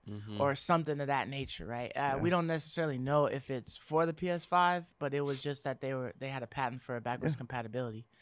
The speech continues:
Speaker 2: So the
Speaker 1: Trophy
Speaker 2: fact that they're
Speaker 1: compatibility, right?
Speaker 2: Yeah,
Speaker 3: Yep.
Speaker 2: trophies and
Speaker 3: Correct.
Speaker 2: stuff, yeah.
Speaker 3: Trophies, yep.
Speaker 2: So, I mean, the fact that they're closing, you know, three, two, one, Vita,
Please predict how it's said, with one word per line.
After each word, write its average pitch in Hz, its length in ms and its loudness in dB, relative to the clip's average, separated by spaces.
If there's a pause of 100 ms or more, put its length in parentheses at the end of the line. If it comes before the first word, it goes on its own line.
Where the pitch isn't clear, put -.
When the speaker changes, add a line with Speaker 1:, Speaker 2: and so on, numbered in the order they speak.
(240)
Speaker 2:
So 135 340 0 (320)
the - 80 -4
Speaker 1:
Trophy 127 100 4
Speaker 2:
fact 156 240 4
that 143 100 -4
they're 95 120 2
Speaker 1:
compatibility, 90 340 -2
right? 95 280 -2 (160)
Speaker 2:
Yeah, 104 180 4
Speaker 3:
Yep. 131 140 0
Speaker 2:
trophies 147 300 2
and 131 100 -6
Speaker 3:
Correct. 110 260 4
Speaker 2:
stuff, 117 80 -10
yeah. - 40 -10
Speaker 3:
Trophies, 104 400 0
yep. 101 120 -6 (340)
Speaker 2:
So, - 200 0
I 156 100 6
mean, 156 280 0
the 143 100 -4
fact 170 280 4
that 147 280 2 (120)
they're 139 160 0
closing, 147 840 6 (500)
you 139 140 -4
know, 123 120 -2
three, 151 640 2
two, 160 280 2
one, 139 600 0
Vita, 139 540 0